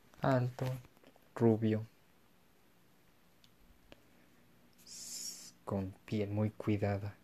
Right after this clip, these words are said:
Parece que ni siquiera es de esta ciudad, parece que es de intercambio, pero realmente sí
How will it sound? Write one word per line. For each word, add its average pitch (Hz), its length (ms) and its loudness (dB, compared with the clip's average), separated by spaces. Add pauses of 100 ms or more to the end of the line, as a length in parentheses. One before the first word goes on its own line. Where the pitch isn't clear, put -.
(120)
Parece 101 420 -2
que - 120 -18
ni 101 80 -4
siquiera - 380 -2
es 101 80 -2
de 104 80 -2
esta - 240 -8
ciudad, 117 360 -4
parece 101 380 -8
que - 120 -10
es 98 80 -6
de 101 80 -2
intercambio, 127 640 -2
pero 98 300 -4 (480)
realmente 101 640 0
sí 107 420 -2